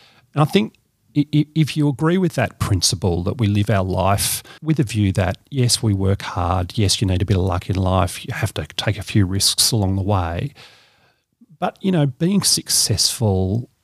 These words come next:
as a person is more than the dollar value in your bank account or the size of your house or the car you drive, whatever floats your boat, really. It's really about, can we as a society really be comfortable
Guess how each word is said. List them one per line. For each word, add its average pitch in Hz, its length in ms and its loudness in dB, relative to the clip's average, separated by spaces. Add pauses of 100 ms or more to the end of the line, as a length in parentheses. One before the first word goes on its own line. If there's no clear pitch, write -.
as 107 160 2
a 101 60 0
person 92 800 -2 (120)
is 127 200 0
more 135 340 2
than 101 500 0 (140)
the 104 160 -2
dollar 95 300 0
value 92 420 0
in 90 160 -6
your 92 200 -2 (140)
bank 85 220 -8
account 92 580 -2
or 95 140 0
the 92 100 -4
size 92 460 0
of 90 400 -4
your 107 140 -2
house 90 380 0
or 98 120 0
the 92 260 -4
car 92 240 -4
you 95 160 0
drive, 92 380 -2
whatever 104 360 2 (140)
floats - 300 -2
your 98 80 0
boat, 101 240 -2
really. 104 380 0 (160)
It's - 240 -2
really 185 240 0
about, 95 420 0 (120)
can 131 440 -2
we 117 520 -2
as 113 140 0
a 117 60 0
society 101 800 0 (160)
really 110 300 0
be 98 100 -2
comfortable 95 960 0